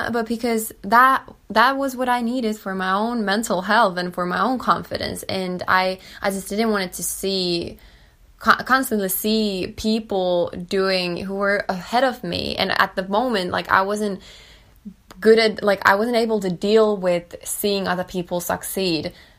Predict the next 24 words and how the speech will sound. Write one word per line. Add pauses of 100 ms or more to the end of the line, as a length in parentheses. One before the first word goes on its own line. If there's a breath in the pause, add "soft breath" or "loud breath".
(320 soft breath)
at
that
level.
I
just
needed
to
focus
on
myself
and,
uh,
like, (220)
just
realize
that,
okay,
where
I'm
at
right
now
is
enough.